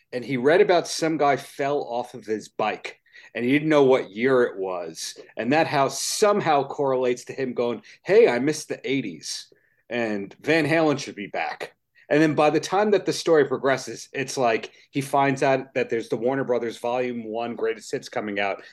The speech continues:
and he's going, "Hey, w-, what's the deal with this, Eddie?" <laughs> Like a little difference between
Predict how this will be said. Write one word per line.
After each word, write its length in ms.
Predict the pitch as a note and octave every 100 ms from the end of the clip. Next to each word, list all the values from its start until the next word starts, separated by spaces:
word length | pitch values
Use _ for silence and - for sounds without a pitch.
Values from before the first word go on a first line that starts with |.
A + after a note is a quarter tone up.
| -
and 80 | C3
he's 120 | B2
going, 280 | C3+ A2+ - - _
"Hey, 520 | - B3+ C4 C3 - _ _ _ _ _ _
w-, 180 | C3+ C3+
what's 500 | - D3+ D3+ G#3 G#3
the 100 | G#3+
deal 200 | D#3+ B3+
with 120 | C4
this, 180 | G#3+ F#3+
Eddie?" 400 | G2+ - - - _
<laughs> 40 | _ _ _ A3 A3
Like 300 | A3 G3 -
a 20 | G#3
little 360 | G#3+ C4+ G#3
difference 420 | F3 F#3+ F#3 D#3+
between 420 | - C#3 - C#3+